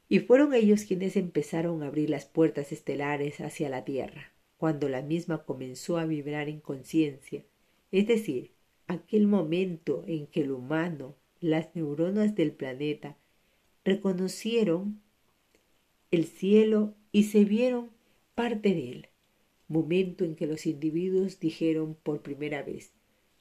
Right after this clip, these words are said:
"Yo soy", y se autorreferenciaron. Yo, una vez me contaron que el universo es como una telaraña, y que cuando un mundo se vuelve consciente, empieza a vibrar haciendo que los otros muchos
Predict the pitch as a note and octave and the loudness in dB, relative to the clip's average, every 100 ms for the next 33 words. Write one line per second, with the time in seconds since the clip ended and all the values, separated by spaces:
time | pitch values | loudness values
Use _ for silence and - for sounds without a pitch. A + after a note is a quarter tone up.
0 | - C3 F3 G#3+ G#3 - - D#3+ C3 C3+ | -16 -2 0 0 -4 -14 -8 -4 -4 -8
1 | - _ _ _ F3+ E3 - D#3+ C#3+ C#3+ | -18 _ _ _ -4 -4 -2 -2 -2 -8
2 | - D#3 D3 D3 C#3+ C3+ C3 D3+ - C#3+ | -6 -6 -8 -8 -8 -8 -10 -10 -6 -4
3 | A#2+ C3 C#3+ _ _ _ _ _ _ _ | -6 -12 -18 _ _ _ _ _ _ _
4 | - E3 D#3+ - _ _ _ _ _ _ | -4 -2 -2 -6 _ _ _ _ _ _
5 | _ _ _ _ _ _ _ _ _ - | _ _ _ _ _ _ _ _ _ -20
6 | _ _ A3 B3 A#3 F3+ F#3 G3+ - - | _ _ -2 0 2 2 2 -2 -8 -8
7 | F3 D#3+ D#3 C#3+ F#3+ F3+ F3 F3 - D#3 | -4 -4 -6 -6 -4 -4 -4 -6 -6 -6
8 | C#3+ C#3 C#3+ E3 G3+ F#3+ - - D3 D3+ | -6 -8 -4 -2 -2 -4 -8 -6 -6 -6
9 | D3 D3 C3+ C3 - D3+ D3+ D#3+ - _ | -6 -4 -6 -6 -8 -10 -12 -14 -18 _
10 | _ _ _ _ - G#3+ G#3 F#3+ F#3+ F#3 | _ _ _ _ 0 2 4 2 2 2
11 | A#3 A#3+ A#3+ G#3 F3+ E3+ D#3 E3+ D3+ C#3 | 0 -2 0 2 2 0 2 2 2 -2
12 | C3+ C3+ - G3+ F#3+ - F#3 - E3+ C#3 | -8 -8 0 0 0 -2 -4 -4 -10 -2
13 | - E3 E3 D3+ C#3 C3 F#3 G3+ F3+ - | 4 4 2 -2 -2 -2 0 0 -2 -4
14 | E3 D#3+ E3 D3 B2 - E3+ E3 D3 D#3 | -4 -2 -4 -4 -6 -6 -4 -4 -6 -4
15 | F3 G#3 - G#3+ - | 0 0 0 -6 -6